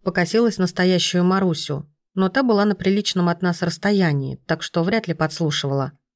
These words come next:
"Да, это так", сказал Филонг.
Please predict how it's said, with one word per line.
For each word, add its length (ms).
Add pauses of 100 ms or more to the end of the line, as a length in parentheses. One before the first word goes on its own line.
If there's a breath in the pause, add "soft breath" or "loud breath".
(440)
"Да, 280
это 200
так", 360 (200)
сказал 400
Филонг. 560